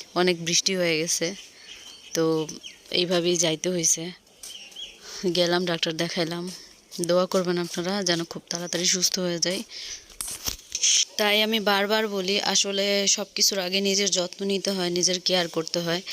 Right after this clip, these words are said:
একবার যদি কেউ বেশি অসুস্থ হয়ে যায়, পরে নিজের সুস্থ করাটা অনেক টাফ। আমার জন্য দোয়া করবেন, আমি যেন খুব তাড়াতাড়ি সুস্থ হয়ে যাই আর আমার বাচ্চাদের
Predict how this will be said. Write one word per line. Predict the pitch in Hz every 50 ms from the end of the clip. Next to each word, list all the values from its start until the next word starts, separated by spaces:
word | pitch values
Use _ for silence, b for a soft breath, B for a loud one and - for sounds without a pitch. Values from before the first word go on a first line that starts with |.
| B B B B B B B
একবার | 175 185 180 180 190 208 202 190
যদি | 208 220 202 220
কেউ | - - 220 214
বেশি | 185 185 190 - 208
অসুস্থ | 196 190 185 190 202 190 - -
হয়ে | 202 202 202 202
যায়, | 196 208 185 170 165 -
পরে | 175 175 175 175 175 170 165 165
নিজের | 160 170 175 170 180 175 180
সুস্থ | 180 - 185 170 - -
করাটা | 175 160 165 156 156 156 170
অনেক | 170 170 165 165 156 - -
টাফ। | 156 156 156 - - - B B B B B B B B B B
আমার | 185 185 190 185
জন্য | 175 185 185 185
দোয়া | 180 175 185 190 196 202
করবেন, | - 208 180 190 190 180
আমি | 175 175 175
যেন | 175 180 180 180
খুব | 180 - 180 -
তাড়াতাড়ি | - 180 180 185 180 185 180 180
সুস্থ | 180 - 185 175 - - 185
হয়ে | 175 165 160 160
যাই | 160 165 165 170 190 -
আর | 175 175
আমার | 175 170 165 165
বাচ্চাদের | 160 170 165 - - 190 170 170 170 165